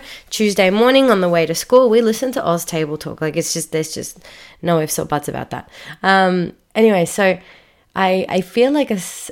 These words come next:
I definitely have a sense of, like, community, belonging,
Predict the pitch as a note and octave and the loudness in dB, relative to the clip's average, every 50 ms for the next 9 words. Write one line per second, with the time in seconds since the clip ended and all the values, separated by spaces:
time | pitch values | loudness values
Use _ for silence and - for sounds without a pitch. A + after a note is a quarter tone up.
0 | - - F3 F#3 F#3+ E3+ F3+ G#3+ A3+ A#3 A3 - C4 B3+ B3+ B3 A3+ G3 F#3 F#3 | -12 -8 -8 -6 -6 -2 0 0 0 0 -2 -4 -2 0 0 0 0 0 0 0
1 | F3+ F3 E3+ - - - D#3 D3+ D3 - - - D#3 D3+ C#3+ D3+ - - - - | -2 -2 -4 -8 -8 -6 -4 -4 -4 -6 -8 -10 -10 -10 -10 -12 -12 -12 -12 -12
2 | - - - - - _ _ _ _ _ _ _ _ _ _ _ _ _ _ _ | -16 -20 -20 -20 -20 _ _ _ _ _ _ _ _ _ _ _ _ _ _ _
3 | _ _ - - D#3 D#3+ D#3+ F3+ G3+ G#3 G#3 G3+ F#3 F3+ F3 E3 D#3 D3+ D3 - | _ _ -12 -10 -6 -4 -2 0 0 2 2 0 0 -2 -2 -4 -4 -4 -6 -6
4 | C#3 C#3+ D#3+ F3 F3 F3 F3 E3+ E3+ E3 E3 D#3+ D#3+ D#3+ D#3+ D#3+ D#3 D#3 D3+ - | -4 -2 0 0 2 2 2 0 0 0 0 0 0 -2 -2 -4 -4 -6 -8 -10
5 | - | -12